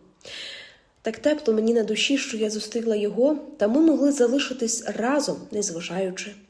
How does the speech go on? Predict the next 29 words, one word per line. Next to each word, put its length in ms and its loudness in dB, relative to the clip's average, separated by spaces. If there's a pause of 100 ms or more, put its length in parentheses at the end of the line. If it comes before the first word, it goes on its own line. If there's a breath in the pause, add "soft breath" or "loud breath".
ні 100 -4
на 80 -8
що. 260 -10 (720 loud breath)
Завдяки 400 6
тому, 540 4
що 220 -2
нас 240 2
підтримували 640 4
батьки, 680 2
ми 200 -2
не 300 2
відчули 540 0 (220)
скрути 600 -6 (260)
ні 140 -4
в 120 -6
чому. 220 -8 (680 loud breath)
В 40 -16
такі 200 8
моменти 440 8
розумієш, 640 6
наскільки 720 0
цінна 640 2
родина 580 2 (300)
та 100 -8
як 400 0
багато 440 2
вона 180 0
може 240 -4
дати, 500 2